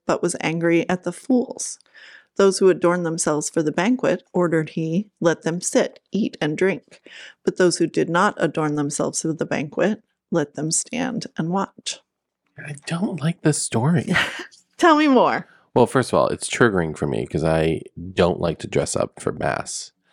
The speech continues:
Speaker 1: Oh.
Speaker 2: So this, like, whole, like, "You're not wearing the right garment"
Speaker 1: Okay.
Speaker 2: bullshit,
Speaker 1: <laughs>
Speaker 2: uh, is triggering me. So I don't,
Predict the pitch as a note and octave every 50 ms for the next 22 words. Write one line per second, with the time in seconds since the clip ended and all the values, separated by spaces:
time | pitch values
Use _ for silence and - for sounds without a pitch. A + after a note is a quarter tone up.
0 | _ _ - B3 C#4 G#4 B4 G#4+ B3 D#3+ D#3 - - _ _ - - F2 E2+ F2+
1 | F2 - - - - F#2 F2 E2 D2+ D2+ - - - F#2 F2 E2+ E2 E2 D#2+ D2
2 | C#2 B1+ - E3+ A#3 B3 B3 A#3 G#3+ D#3 F#3 - C#3+ E3 E3+ E3+ E3+ E3+ E3 D#3
3 | D3+ D#3+ D3+ - - - A2+ A#2 C3 C#3 C3 G2+ D2 - - - _ G3+ G#3 A#3+
4 | C#4 D#4+ C#4 B3 C4+ D4 - _ _ _ _ _ - - F#2 E3+ D3+ C#3+ - -
5 | - E2 C#2 E2+ - - - B3 E4 E4 C#4 - - - - - - _ _ -
6 | - - G2 F#2+ F#2 F#2 F#2 F2 - - F#2+ - - - - F#2 D#2+ E2 D#2 C2
7 | C2 C2 C2 A#1 B1 F2+ A2 - - D#2+ - E2 F2 E2 B1 -